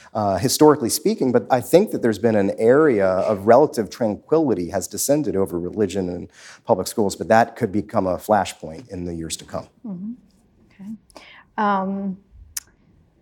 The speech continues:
Speaker 2: one of our audience question cards notes that good news for P A, we have banned corporal punishment in Pennsylvania public schools, so that's great to hear. So thank you for that <laughs> fact. Um, and,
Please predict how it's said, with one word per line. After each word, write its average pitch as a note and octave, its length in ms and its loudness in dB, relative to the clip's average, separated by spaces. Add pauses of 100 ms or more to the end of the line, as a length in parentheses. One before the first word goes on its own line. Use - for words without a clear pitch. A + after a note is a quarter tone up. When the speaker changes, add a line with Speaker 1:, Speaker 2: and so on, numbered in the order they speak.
(960)
Speaker 2:
one A3+ 120 4
of A3+ 80 4
our G#3 160 6
audience G3+ 380 -2
question G3+ 800 -6 (180)
cards G3+ 420 0
notes G3+ 380 0
that F#3 480 2 (140)
good A3 120 2
news G3+ 220 -2
for G#3+ 100 -8
P A3+ 240 -4
A, B3 160 2
we A3 140 -2
have G3+ 400 0
banned B3 320 -2
corporal B3 300 -2
punishment B3+ 540 -6
in B3 180 -4
Pennsylvania A#3+ 500 -6
public A#3 320 -6
schools, A#3+ 380 -6
so A3 80 -8
that's G#3+ 340 -6
great G#3+ 320 -6
to - 100 -8
hear. A3+ 440 -2
So G#3+ 260 -2
thank G#3 240 -6
you A3 80 -2
for G#3+ 160 -2
that G3 320 0
<laughs> - 0 -
fact. B3+ 460 2 (460)
Um, G#3 760 6 (400)
and, G#3+ 640 6